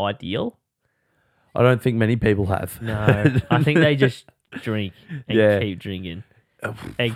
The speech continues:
Speaker 1: keep drinking.
Speaker 2: I th-, yeah, 'cause it, it is, it is volume, obviously, 'cause you're gonna be, you're gonna be bloated.
Speaker 1: I love playing a, a, an alcohol drinking game.
Speaker 2: Yeah, what were we
Speaker 1: There you go.
Speaker 2: playing?
Speaker 1: Well, yesterday we started off with a bit of,
Speaker 2: King's
Speaker 1: um,
Speaker 2: Cup?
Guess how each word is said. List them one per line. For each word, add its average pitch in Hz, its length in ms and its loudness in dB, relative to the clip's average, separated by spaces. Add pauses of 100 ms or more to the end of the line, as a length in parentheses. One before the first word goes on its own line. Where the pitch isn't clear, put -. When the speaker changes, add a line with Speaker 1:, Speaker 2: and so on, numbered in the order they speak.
Speaker 1:
keep 101 180 -6
drinking. 92 420 -12
Speaker 2:
I 160 120 4
th-, - 800 -18 (960)
yeah, 147 220 2
'cause 131 180 -4
it, 143 120 -4
it 139 100 0
is, 156 320 0
it 127 120 -4
is 160 160 0
volume, 110 480 0
obviously, 101 380 -4
'cause 120 160 -10
you're 101 80 -8
gonna 104 140 -2
be, 98 140 -4 (100)
you're 107 140 -8
gonna 107 140 0
be 104 100 -2
bloated. 104 600 0 (140)
Speaker 1:
I 123 60 -4
love 123 220 -2
playing 147 280 -2
a, - 160 -8 (320)
a, 113 400 -4 (160)
an 120 80 -2
alcohol 113 400 -4
drinking 110 340 -8
game. 160 260 -6 (200)
Speaker 2:
Yeah, 113 200 2
what 127 120 0
were 123 40 -2
we 123 80 -4
Speaker 1:
There 113 100 -6
you - 60 -4
go. - 60 -6
Speaker 2:
playing? - 160 -10 (160)
Speaker 1:
Well, 113 120 -2
yesterday 127 520 -2 (240)
we 120 120 -8
started 113 380 -2
off 110 180 -2
with 113 100 -4
a 104 60 -6
bit 107 200 -4
of, 107 400 -2
Speaker 2:
King's 123 280 -2
Speaker 1:
um, 92 40 -10
Speaker 2:
Cup? 127 280 -2